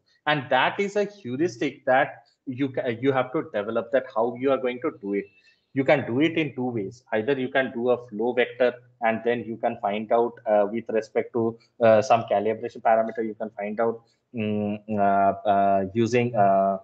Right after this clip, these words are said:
uh, s-, uh, s-, uh, some S F M techniques you can use to actually figure out the de-, uh, depth, uh, of that particular person, and then you do, do that. But then do you have enough time to actually do it in real time?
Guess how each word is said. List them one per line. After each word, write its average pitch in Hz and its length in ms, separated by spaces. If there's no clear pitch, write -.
uh, 113 60
s-, 101 240
uh, 110 60
s-, 101 500
uh, 104 180
some 113 280
S 104 200
F 113 120
M 120 120
techniques 117 540
you 117 100
can 113 240
use 117 340
to 131 260
actually 113 540
figure 113 340
out 113 180
the 117 120
de-, 104 440
uh, 98 40
depth, 110 340
uh, 107 300
of 104 260
that 113 160
particular 110 360
person, 120 340
and 107 220
then 117 260
you 117 160
do, 113 240
do 123 160
that. 135 360
But 113 220
then 131 340
do 131 120
you 151 200
have 143 240
enough 135 360
time 120 400
to 143 160
actually 127 500
do 113 220
it 131 200
in 127 220
real 131 260
time? 196 280